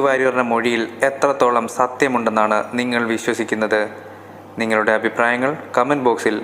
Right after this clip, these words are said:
രേഖപ്പെടുത്തുക. കൂടുതൽ വാർത്തകൾക്കായി ഞങ്ങളുടെ ഈ ചാനൽ സബ്സ്ക്രൈബ് ചെയ്യുക. വാർത്തകൾ എത്രയും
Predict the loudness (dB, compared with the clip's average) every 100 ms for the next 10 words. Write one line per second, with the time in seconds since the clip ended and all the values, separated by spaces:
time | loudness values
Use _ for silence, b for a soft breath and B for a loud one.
0 | 0 2 2 0 0 0 2 2 0 -6
1 | B B B -12 -2 0 2 2 2 2
2 | 2 0 0 0 0 -2 -6 -2 0 2
3 | 2 0 2 0 2 0 -2 -2 -2 -2
4 | 0 0 0 -2 0 2 2 2 0 B
5 | B B B -8 0 0 2 2 2 0
6 | 0 -2 0 0 2